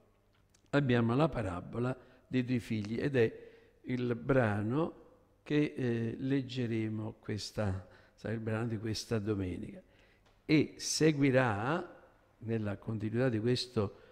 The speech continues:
eh, capitolo ventunesimo, la parabola dei contadini omicidi. Mm, come sempre noi amiamo, ecco, entrare in un approccio diretto con la parola. Eh?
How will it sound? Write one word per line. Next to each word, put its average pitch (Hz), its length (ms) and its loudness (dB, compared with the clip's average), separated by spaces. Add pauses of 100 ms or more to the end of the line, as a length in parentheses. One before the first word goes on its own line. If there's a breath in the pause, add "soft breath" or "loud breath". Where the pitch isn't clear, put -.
(260 loud breath)
eh, 107 440 -2
capitolo 117 540 -2
ventunesimo, 151 1120 -4 (380 soft breath)
la 147 160 0
parabola 127 640 0
dei 120 540 0
contadini 123 1000 0 (340 loud breath)
omicidi. 87 840 -4 (840 soft breath)
Mm, 294 300 -6 (580)
come 170 240 8
sempre 156 480 6
noi 147 600 4
amiamo, 139 580 2
ecco, 127 580 0
entrare 131 540 0
in 127 60 2
un 147 120 2
approccio 143 600 -2
diretto 110 600 -2
con 113 220 -2
la 104 120 -2
parola. 92 680 -6 (500 soft breath)
Eh? 135 180 -10